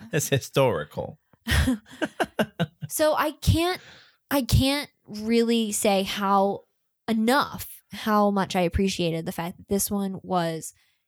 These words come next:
Speaker 2: in the seven, seven to eight hour range. It
Speaker 1: Mm-hmm.
Speaker 2: was a day book. It wasn't something that, um,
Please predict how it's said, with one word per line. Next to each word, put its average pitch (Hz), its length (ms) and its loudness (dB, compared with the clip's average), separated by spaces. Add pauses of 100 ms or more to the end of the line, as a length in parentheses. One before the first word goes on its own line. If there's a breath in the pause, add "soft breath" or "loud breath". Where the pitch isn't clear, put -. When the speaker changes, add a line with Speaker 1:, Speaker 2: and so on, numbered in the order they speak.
(160)
Speaker 2:
in 185 120 -2
the 180 60 -2
seven, 202 540 0 (220)
seven 214 300 2
to 208 40 0
eight 226 160 2
hour 196 320 4
range. 247 680 2
It 127 240 0
Speaker 1:
Mm-hmm. 143 60 2
Speaker 2:
was 147 360 0
a 185 140 -4
day 185 340 0
book. 233 520 -2 (520 soft breath)
It 208 80 2
wasn't 202 360 -2
something 208 520 0
that, 190 340 -2 (220)
um, 180 500 -6